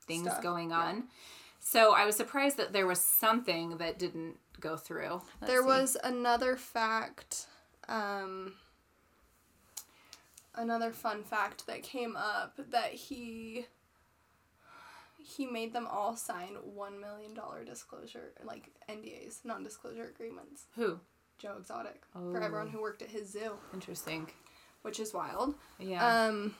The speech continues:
Speaker 2: yeah, so I have just kind of, like, a list of fun facts for you.
Speaker 1: Okay,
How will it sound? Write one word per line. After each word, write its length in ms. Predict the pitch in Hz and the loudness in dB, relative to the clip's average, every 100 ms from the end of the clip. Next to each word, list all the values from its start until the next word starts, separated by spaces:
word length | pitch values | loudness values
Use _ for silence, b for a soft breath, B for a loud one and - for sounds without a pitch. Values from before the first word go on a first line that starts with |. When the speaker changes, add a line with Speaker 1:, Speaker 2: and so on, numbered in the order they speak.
| b _ _ | b _ _
Speaker 2:
yeah, 200 | 285 254 | 10 10
so 140 | - 247 | 10 8
I 80 | 262 | 8
have 180 | 311 | 6
just 260 | 349 494 - | 4 0 0
kind 180 | 480 480 | 2 2
of, 40 | 392 | 4
like, 160 | 330 | 2
a 60 | 220 | 2
list 460 | 180 180 262 - - | 2 2 0 -4 -6
of 80 | 214 | -8
fun 280 | - 202 202 | -8 -8 -6
facts 360 | - 294 - | -6 -4 -4
for 120 | - | -4
you. 160 | 226 120 | -6 2
Speaker 1:
Okay, 320 | 214 247 185 | 6 8 6